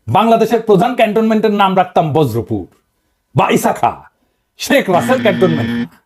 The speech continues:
আমি দুইটা পৃথক রেজিমেন্ট করতাম, গফরগাঁও আর ব্রাহ্মণবাড়িয়া। ওই দুই অঞ্চলের আগুন বরাবর পোলাপানদের নিতাম ওই রেজিমেন্টে, ওদের যুদ্ধে যাইতে হইতো না।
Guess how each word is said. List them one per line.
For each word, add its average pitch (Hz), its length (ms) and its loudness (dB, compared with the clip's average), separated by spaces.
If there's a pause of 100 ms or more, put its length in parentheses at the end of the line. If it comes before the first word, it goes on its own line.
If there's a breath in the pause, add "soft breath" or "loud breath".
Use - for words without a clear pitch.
(460)
আমি 185 200 2
দুইটা 175 320 2
পৃথক 190 260 0
রেজিমেন্ট 151 360 2
করতাম, - 300 -12 (380)
গফরগাঁও 214 560 2 (180)
আর 127 100 2
ব্রাহ্মণবাড়িয়া। 117 640 -4 (320)
ওই 196 140 4
দুই 202 160 6
অঞ্চলের 208 400 2
আগুন 202 340 2
বরাবর 170 280 2
পোলাপানদের 143 520 0
নিতাম 113 360 -2
ওই 117 120 0
রেজিমেন্টে, 92 480 -8 (320)
ওদের 196 300 2
যুদ্ধে 208 280 2
যাইতে 247 220 2
হইতো 147 280 0
না। 113 160 0